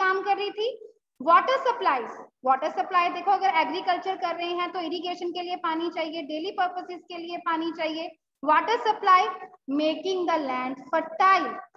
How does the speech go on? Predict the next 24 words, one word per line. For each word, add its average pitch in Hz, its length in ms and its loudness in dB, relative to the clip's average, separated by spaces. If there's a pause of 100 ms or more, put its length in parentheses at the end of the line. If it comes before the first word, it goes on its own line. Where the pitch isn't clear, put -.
(680)
So 415 100 4 (120)
these 381 420 2
river 381 260 2 (100)
played 349 300 -2
a 359 80 2 (100)
very 277 380 2 (140)
important 349 540 4
role 294 340 2
in 277 120 -2
Magad, 277 500 2
कि 370 120 -2 (100)
ये 370 160 0 (360)
इनको 330 320 2
ट्रांसपोर्टेशन 370 880 0
में, 359 240 -2 (100)
वाटर 262 320 2 (100)
सप्लाईज 359 540 2
में 359 340 0
and 302 220 0
making 294 340 -4
the 285 160 0
land 285 240 -2 (520)
fertile। - 380 2 (1300)
अब 415 260 6